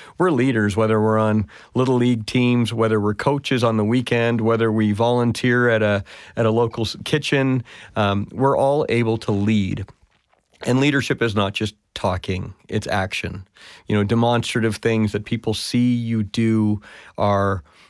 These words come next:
are just as powerful, if not more powerful, than the words that you impart to them. And I think it's taking time, some,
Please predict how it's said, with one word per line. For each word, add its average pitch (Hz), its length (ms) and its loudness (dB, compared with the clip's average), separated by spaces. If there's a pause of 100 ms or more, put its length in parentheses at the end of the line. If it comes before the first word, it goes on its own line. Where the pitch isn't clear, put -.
(140)
are 110 180 2
just 127 380 -2
as 110 140 0
powerful, 110 540 0
if 107 140 -2
not 104 180 -2
more 104 220 -2
powerful, 135 520 -2
than 131 140 0
the 107 80 2
words 104 420 0
that - 80 -6
you 104 200 0
impart 101 440 -2
to 113 140 -4
them. 165 200 -4 (480)
And 143 120 2
I 151 60 2
think 214 240 -2
it's 190 160 -4
taking 117 540 0
time, 113 560 0
some, 101 400 0